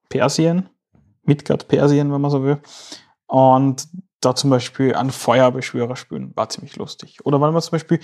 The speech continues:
einmal war ja ein Spieler, habe ich Kantan Bang gespielt, das ist dieses fernostasiatische, chinesisch-japanische Setting irgendwie. Da haben wir schon mal gespielt.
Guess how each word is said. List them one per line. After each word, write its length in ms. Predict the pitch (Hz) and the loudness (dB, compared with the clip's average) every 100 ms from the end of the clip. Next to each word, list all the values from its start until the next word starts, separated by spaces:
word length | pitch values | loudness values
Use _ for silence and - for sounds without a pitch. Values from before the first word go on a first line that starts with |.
| - - _ | -8 -20 _
einmal 240 | 139 151 143 | 0 2 4
war 100 | 165 | 4
ja 100 | 139 | 4
ein 60 | |
Spieler, 300 | - 135 127 | 0 0 0
habe 140 | 123 123 | 0 -4
ich 60 | |
Kantan 360 | - 131 135 127 | -2 -2 -2 0
Bang 220 | 117 147 | 0 0
gespielt, 320 | - - 170 | -4 -10 -6
das 80 | 135 | -4
ist 180 | 131 - | -4 -6
dieses 320 | 135 131 - - - _ _ | -6 -4 -6 -12 -20 _ _
fernostasiatische, 1500 | - 135 139 - 143 - 78 120 131 113 - 151 - 147 147 - _ _ _ - | -2 2 2 0 -6 -2 0 0 2 0 2 -2 0 2 0 -4 _ _ _ -16
chinesisch-japanische 960 | 139 135 151 147 - 131 120 135 147 143 | -8 -2 0 0 -4 0 0 0 -2 -2
Setting 380 | 139 143 147 139 | -2 -2 -2 -2
irgendwie. 320 | 143 147 147 _ _ _ _ _ _ _ _ _ - _ - - | -2 -2 -4 _ _ _ _ _ _ _ _ _ -20 _ -20 -12
Da 80 | - | -2
haben 80 | 131 | 0
wir 40 | |
schon 120 | 185 | 2
mal 60 | 180 | 0
gespielt. 300 | - 190 | 0 0